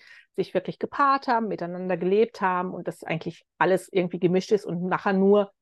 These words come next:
dieses eine Gengut mit all diesen Gemischten da drin halt einfach dann,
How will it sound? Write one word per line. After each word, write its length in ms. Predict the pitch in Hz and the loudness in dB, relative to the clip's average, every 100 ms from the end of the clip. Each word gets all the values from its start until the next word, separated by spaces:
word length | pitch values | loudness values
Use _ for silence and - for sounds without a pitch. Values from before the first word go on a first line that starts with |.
| _ - | _ -16
dieses 220 | 165 - - | -16 -14 -6
eine 680 | 143 165 196 190 180 180 _ _ _ _ _ | -2 0 0 -2 -2 -6 _ _ _ _ _
Gengut 960 | 175 175 190 185 170 185 190 190 - - _ | -2 0 0 -2 -2 -2 -2 -4 -10 -20 _
mit 220 | 175 170 | -10 -6
all 160 | 165 185 | -4 -2
diesen 240 | 185 175 | -4 -4
Gemischten 400 | 165 175 - 196 | -6 -6 -8 -8
da 100 | 175 | -6
drin 300 | 156 170 180 | -2 -2 -4
halt 140 | 160 151 | -6 -8
einfach 360 | 156 - 170 - | -10 -10 -12 -8
dann, 280 | 160 160 | -8 -8